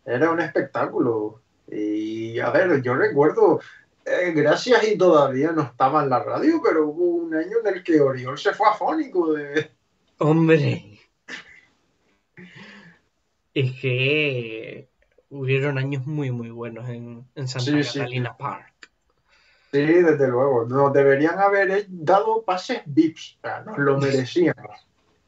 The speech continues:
Speaker 2: Yo creo que si lo hubiésemos dicho a Montgomery, algo podríamos haber arreglado, ¿eh? Que más de una vez le animamos la noche.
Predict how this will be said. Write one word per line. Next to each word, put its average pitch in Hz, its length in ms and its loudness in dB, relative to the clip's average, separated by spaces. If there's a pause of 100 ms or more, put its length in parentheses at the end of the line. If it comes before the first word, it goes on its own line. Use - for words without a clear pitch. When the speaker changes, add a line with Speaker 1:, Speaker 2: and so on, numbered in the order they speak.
(540)
Speaker 2:
Yo 156 200 2
creo 185 220 4
que 185 120 2
si 160 480 0
lo 151 140 -4
hubiésemos 170 440 -4
dicho 160 260 -6
a - 20 -6
Montgomery, 233 1300 -8
algo 226 320 -6
podríamos 226 440 -4
haber 208 180 -6
arreglado, 175 580 -8
¿eh? 233 160 -10
Que 143 460 -8
más 165 220 -8
de 185 80 -4
una 165 180 -8
vez 202 160 -6
le 233 60 -10
animamos 208 500 -12
la 175 140 -14
noche. 135 420 -20